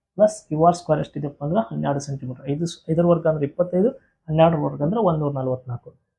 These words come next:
ಒಂದೂರ ನಲವತ್ನಾಲ್ಕು, ಒಂದು ಇಪ್ಪತ್ತೈದು ಕೂಡಿಸಿದಾಗ ಒಂದೂರ ಅರವತ್ತೊಂಬತ್ತು. ಹಾಗಾದ್ರೆ ಒಂದೂರ ಅರವತ್ತೊಂಬತ್ತು ಇದು ಎಷ್ಟು ವರ್ಗ?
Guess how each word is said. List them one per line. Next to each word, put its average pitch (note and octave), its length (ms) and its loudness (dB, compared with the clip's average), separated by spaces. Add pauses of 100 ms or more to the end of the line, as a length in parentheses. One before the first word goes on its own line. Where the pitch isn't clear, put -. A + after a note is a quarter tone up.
(140)
ಒಂದೂರ F#3 280 4
ನಲವತ್ನಾಲ್ಕು, F#3+ 560 2
ಒಂದು F#3+ 120 2
ಇಪ್ಪತ್ತೈದು D#3 380 0
ಕೂಡಿಸಿದಾಗ E3 380 -8
ಒಂದೂರ D3 380 2
ಅರವತ್ತೊಂಬತ್ತು. C#3 880 -4 (680)
ಹಾಗಾದ್ರೆ E3 260 2
ಒಂದೂರ G3 360 2
ಅರವತ್ತೊಂಬತ್ತು F3+ 520 0
ಇದು E3+ 80 2
ಎಷ್ಟು D#3+ 280 -2
ವರ್ಗ? D#3 180 2